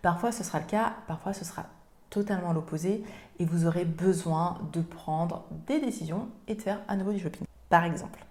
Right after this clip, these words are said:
j'ai envie de vous partager quand même quelque chose en plus qui est l'authenticité. Vous voyez chez les plus grands leaders de ce monde, les plus grandes leaders de ce monde, elles sont authentiques. Même si elles ont travaillé sur elles, qu'elles sont formées, qu'elles ont investi en elles,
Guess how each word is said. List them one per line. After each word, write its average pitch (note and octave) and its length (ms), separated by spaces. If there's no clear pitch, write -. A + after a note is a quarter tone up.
j'ai F3+ 120
envie C4 160
de D4+ 60
vous A#3+ 60
partager A3 340
quand A#3 80
même F#3+ 160
quelque A#3+ 280
chose G#3+ 180
en F#3 100
plus A3 580
qui - 240
est A3 480
l'authenticité. F3 800
Vous G#3+ 260
voyez A3 380
chez - 160
les D3+ 60
plus - 160
grands - 220
leaders F#3 320
de F3+ 60
ce E3 140
monde, D#3 160
les E3 80
plus C#3+ 140
grandes G3 240
leaders G3 220
de E3+ 80
ce E3 140
monde, D#3+ 260
elles D3+ 120
sont - 260
authentiques. - 500
Même F#3+ 180
si G3+ 140
elles D#3+ 220
ont C#3+ 80
travaillé G3+ 400
sur B3 240
elles, A#3 320
qu'elles F3 120
sont - 160
formées, A3 460
qu'elles E3+ 220
ont - 100
investi A3 380
en A3+ 160
elles, A#3+ 240